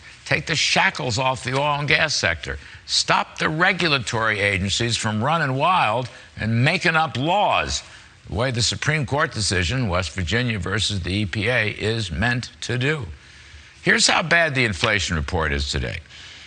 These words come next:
You could take out food and energy, which we shouldn't,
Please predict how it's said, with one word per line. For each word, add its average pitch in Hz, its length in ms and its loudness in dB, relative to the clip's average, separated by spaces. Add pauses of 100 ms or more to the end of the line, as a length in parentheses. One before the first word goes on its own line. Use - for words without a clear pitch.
(220)
You 208 160 2
could - 180 -2
take 185 240 4
out 139 160 2
food 180 320 2
and 143 120 4
energy, 85 380 0 (500)
which 123 220 -2
we 208 80 2
shouldn't, 180 380 2